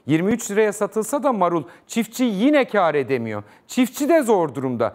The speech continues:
Çiftçi mazota, gübreye para yetiremiyor. Çiftçi de zor durumda, tüketici de zor durumda. Yani mutlu olan yok.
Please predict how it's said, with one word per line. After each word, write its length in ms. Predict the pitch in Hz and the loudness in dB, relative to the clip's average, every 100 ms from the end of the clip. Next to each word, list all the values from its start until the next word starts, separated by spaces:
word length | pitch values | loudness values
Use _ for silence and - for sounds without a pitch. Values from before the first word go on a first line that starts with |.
| - _ | -8 _
Çiftçi 400 | - 247 - 277 | -2 -2 0 -2
mazota, 480 | 262 214 220 277 302 | 2 0 0 -2 -2
gübreye 460 | 208 240 196 262 277 | 0 -2 0 0 0
para 260 | 269 262 | 0 2
yetiremiyor. 720 | 226 170 - 165 139 131 110 95 _ _ _ | 2 0 0 0 0 -2 -4 -6 _ _ _
Çiftçi 380 | 160 - 254 | -6 -2 0
de 120 | 285 349 | 2 2
zor 300 | 277 240 196 | 2 2 2
durumda, 420 | 226 240 330 302 - _ _ _ _ | -4 0 0 -2 -12 _ _ _ _
tüketici 520 | - 339 359 320 262 | -2 2 2 2 0
de 120 | 262 208 | 2 2
zor 340 | 170 160 139 | 2 2 2
durumda. 480 | 139 131 120 117 95 - _ _ _ | -2 -2 0 0 -2 -12 _ _ _
Yani 220 | 170 277 | 2 2
mutlu 380 | 208 208 - 294 | -2 -6 0 4
olan 280 | 285 247 240 | 6 4 2
yok. 300 | 247 220 | 2 0